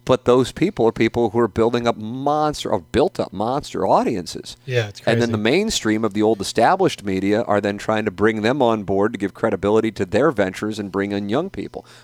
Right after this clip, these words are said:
Speaker 1: Uh, with, like, Craig Carton bringing on a TikTok star on his show on W F A N is one of the more recent examples of that.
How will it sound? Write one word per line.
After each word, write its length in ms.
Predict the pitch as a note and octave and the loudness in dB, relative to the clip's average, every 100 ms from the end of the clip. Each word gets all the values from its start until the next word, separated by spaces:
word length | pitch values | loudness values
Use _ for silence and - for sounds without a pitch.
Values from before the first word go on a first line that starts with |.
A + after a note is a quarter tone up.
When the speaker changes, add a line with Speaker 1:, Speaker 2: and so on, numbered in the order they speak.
| _ - | _ -14
Speaker 1:
Uh, 360 | - D2+ B1+ D2+ | -8 -6 -6 -6
with, 140 | F#2+ | -4
like, 160 | F#2+ - | -6 -4
Craig 220 | A2+ G2+ | -4 -4
Carton 340 | - B2+ - | 0 0 -2
bringing 300 | E2+ F#2 F#2+ | -6 -6 -4
on 80 | F#2+ | -6
a 40 | F#2+ | -6
TikTok 520 | - D#3+ - G#2 - | -6 -6 -4 -6 -6
star 420 | - G#2 G2+ G2+ - - - _ - | -8 -4 -4 -6 -12 -20 -20 _ -4
on 220 | G2+ G2 | -2 -2
his 160 | G#2 | -6
show 260 | - A2 G#2 | -2 0 0
on 80 | F#2+ | 0
W 320 | G#2 A2 G#2+ | 0 0 0
F 120 | G#2 | 0
A 180 | G#2 G2+ | 2 2
N 180 | B2 F#2+ | 0 -4
is 120 | E2 | -8
one 100 | F2 | -10
of 80 | E2+ | -10
the 60 | E2 | -8
more 240 | E2 E2 | -8 -8
recent 520 | - F2+ F2+ - E2 F2+ | -10 -10 -10 -10 -12 -14
examples 540 | E2+ D#2+ D#2+ - C#2+ | -12 -10 -12 -16 -20
of 80 | E2 | -14
that. 220 | E2 E2 | -14 -14